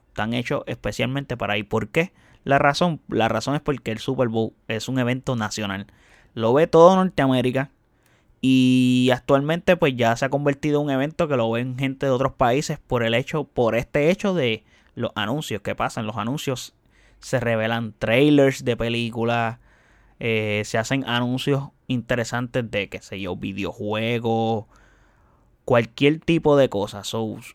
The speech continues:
eh, la publicidad está en su máxima expresión. So, te toca como empresa, pues, aprovechar y obviamente tener un espacio en esos comerciales te sale un fracatán de dinero. So,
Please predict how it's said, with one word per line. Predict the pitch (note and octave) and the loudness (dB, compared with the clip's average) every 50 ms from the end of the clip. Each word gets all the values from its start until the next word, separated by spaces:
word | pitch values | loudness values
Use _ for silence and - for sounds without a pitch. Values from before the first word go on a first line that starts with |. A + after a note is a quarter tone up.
| - _ - | -20 _ -8
eh, | A#2 A2 | -4 -2
la | A2+ B2+ C3 C3 C3 - | 0 2 2 2 2 2
publicidad | - D3 D3 C#3+ C#3+ C#3 C3+ B2+ - C3+ B2 A#2+ B2 | 4 4 6 6 6 4 4 2 0 -2 0 2 2
está | D3+ - - - F3 | 0 0 0 -2 0
en | F#3+ F#3+ F#3 | 0 -2 -4
su | - - C3+ | -4 -4 0
máxima | C3 B2+ C3 C3 - - D3 C3+ | 0 0 -2 -2 -4 -6 -4 -4
expresión. | B2 - - B2+ A2+ G#2+ - - G2+ G2 G2 G2 A2+ | -6 -6 -6 -6 -6 -6 -6 -8 -12 -12 -12 -14 -18
So, | - - - - C3+ D3 D3+ C#3+ - | -16 -10 -2 0 0 0 0 -2 -4
te | - A#2 G#2+ | -4 -4 0
toca | B2+ D3 E3+ E3+ C#3 A#2+ B2 C3+ - _ _ _ _ _ _ _ _ _ _ _ _ _ _ _ _ _ - | 2 0 2 2 0 -2 -2 -4 -10 _ _ _ _ _ _ _ _ _ _ _ _ _ _ _ _ _ -8
como | - A2+ A2+ A#2 A2+ | -6 -4 -2 -2 -2
empresa, | A2+ A2 - C#3 D3 D#3+ F3 E3 - C3 A2+ | -4 -2 0 2 4 4 4 4 4 2 2
pues, | G#2 G#2+ A2 | 0 -2 -4
aprovechar | A2 G#2 - G#2+ G#2 G2+ G#2 - - B2+ B2+ B2 | -4 -4 -4 -4 -4 -4 -6 -4 -2 -2 -2 0
y | A2 G#2+ | 0 0
obviamente | A2+ B2 C3+ C3+ C#3+ D3 C3+ D3 | 2 2 0 0 -2 -2 -2 -2
tener | B2+ B2 A#2+ A2+ A2+ A2+ | -2 -2 -2 -2 -2 -2
un | A#2+ B2+ | -2 -2
espacio | C3+ A#2+ A#2+ _ - - A#2 A#2 A#2+ A#2+ - G#2+ G#2+ G#2 | -2 -2 -4 _ -2 0 2 2 0 0 -4 -6 -6 -6
en | G#2 G#2+ G#2+ | -6 -8 -8
esos | A2 A2 - A#2 | -10 -10 -10 -10
comerciales | - - C3+ C3 C3 B2 - - C#3+ C#3 C3 - | -6 -4 -4 -4 -4 -4 -2 -2 -2 -2 -2 -4
te | - A2+ G#2 | -4 -8 -6
sale | - A2 A2+ A#2 | -4 -2 -2 -2
un | B2 C3 C3+ C3+ | -2 -4 -6 -6
fracatán | - - B2+ A2+ G#2+ G#2 G#2 G2 G2+ G2+ G#2 | -2 -2 0 0 0 0 -2 -2 -2 -4 -4
de | A2+ A2 A#2 | -2 -2 -2
dinero. | A#2+ B2+ D3+ G3 A3+ D#3+ A2+ - _ _ _ _ _ _ _ _ _ _ _ _ _ _ _ _ | -2 -2 -2 -2 -2 -2 -4 -8 _ _ _ _ _ _ _ _ _ _ _ _ _ _ _ _
So, | _ - - - - - A#2 A2+ A2 A2 G#2+ A2 A2 A2 G#2+ G2 - | _ -16 -14 -10 -4 -2 0 0 0 0 0 -2 -4 -4 -6 -8 -10